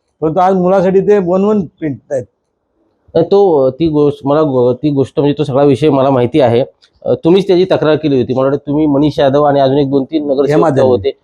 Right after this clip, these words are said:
Speaker 2: हेमा दळवी, आणि ती तक्रार केली आणि मग, अ, तटकरे साहेबांनी तो भाषणात उल्लेख सुद्धा केला. खरं तर खोपोलीकरांना नवीन जी पिढी दिला तो विषय माहीत नसेल कदाचित, तुम्हीच तक्रार केली होती. ताकईचा तो रस्त्याचा विषय होता आणि तटकरे साहेब नगरविकास राज्यमंत्री असताना त्यांनी, अ,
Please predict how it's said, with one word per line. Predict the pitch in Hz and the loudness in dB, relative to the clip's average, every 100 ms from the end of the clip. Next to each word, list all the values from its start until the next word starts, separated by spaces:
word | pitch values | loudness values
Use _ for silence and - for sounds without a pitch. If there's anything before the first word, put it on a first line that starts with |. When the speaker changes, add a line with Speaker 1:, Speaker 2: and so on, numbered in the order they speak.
| _ 123 | _ -2
Speaker 2:
हेमा | 139 139 | 0 2
दळवी, | 120 110 | 2 2
आणि | 120 147 160 | 2 2 0
ती | - 160 | -2 -4
तक्रार | 143 156 160 | -2 0 0
केली | 151 151 165 - _ _ | 0 0 -2 -4 _ _
आणि | - 139 | -4 0
मग, | 151 160 - | 0 0 0
अ, | 139 143 | -2 -2
तटकरे | 139 135 | -2 0
साहेबांनी | 160 160 170 | 2 2 2
तो | |
भाषणात | 151 131 175 | 0 0 0
उल्लेख | 175 185 | 2 2
सुद्धा | 202 175 156 | 0 0 -2
केला. | 151 139 165 - _ _ | 0 -2 -2 -6 _ _
खरं | 151 165 | -2 -2
तर | 185 | -2
खोपोलीकरांना | 156 160 185 180 180 | -2 0 2 2 2
नवीन | 180 180 202 | 2 2 2
जी | 202 | 2
पिढी | 180 175 | 0 0
दिला | 165 175 | 2 0
तो | 175 | 0
विषय | 165 175 | -2 -2
माहीत | 135 160 | -2 -2
नसेल | 165 160 151 | -4 -6 -6
कदाचित, | 139 135 165 180 _ _ _ - | -2 -2 -4 -8 _ _ _ 0
तुम्हीच | 185 196 | 0 2
तक्रार | 170 175 | 0 0
केली | 175 175 160 | 0 0 0
होती. | 151 | 0
ताकईचा | 170 139 - 165 170 | 0 -2 -2 -2 0
तो | 160 151 | 0 -2
रस्त्याचा | - 160 156 | -2 -2 0
विषय | 143 165 | 0 0
होता | 139 143 156 - _ _ | 0 0 -2 -4 _ _
आणि | - 143 | -6 -2
तटकरे | 147 - 165 | -2 0 0
साहेब | 170 | 2
नगरविकास | 160 156 165 156 156 | 2 2 2 2 2
राज्यमंत्री | 147 147 160 160 | 2 2 0 0
असताना | 156 170 | -2 -4
त्यांनी, | 165 151 160 165 | -4 -4 -4 -4
अ, | 139 | -4